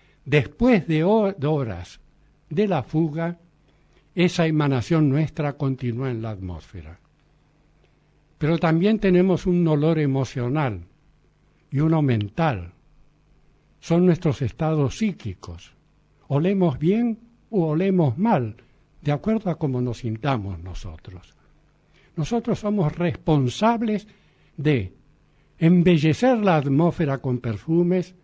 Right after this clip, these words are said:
o emponzon-, emponzoñarla con nuestros estados, que en el lenguaje cotidiano llamamos,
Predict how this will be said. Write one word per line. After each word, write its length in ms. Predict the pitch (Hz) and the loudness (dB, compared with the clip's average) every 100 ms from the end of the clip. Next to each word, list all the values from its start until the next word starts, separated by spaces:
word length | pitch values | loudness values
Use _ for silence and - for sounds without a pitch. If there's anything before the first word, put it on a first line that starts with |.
| _ | _
o 100 | - | 0
emponzon-, 760 | 156 131 - 151 117 - 110 151 | 2 2 2 2 2 -4 -6 -4
emponzoñarla 1080 | 127 117 123 110 110 127 262 277 110 92 76 _ _ _ _ _ _ | -6 -4 -6 -6 -6 -4 -2 -2 -4 -10 -14 _ _ _ _ _ _
con 180 | 135 110 | -2 0
nuestros 400 | 127 - 113 - | 0 -2 -6 -6
estados, 680 | 95 - 151 165 175 175 - _ _ - _ | -10 -4 -2 0 0 -2 -6 _ _ -20 _
que 100 | 165 | 2
en 120 | 156 | 4
el 80 | 147 | 4
lenguaje 440 | 143 143 185 180 | 2 4 2 2
cotidiano 680 | 160 170 160 139 165 165 160 | -2 -2 0 0 0 0 0
llamamos, 720 | 139 135 139 151 156 165 160 | -2 -2 -2 -2 -2 -2 -4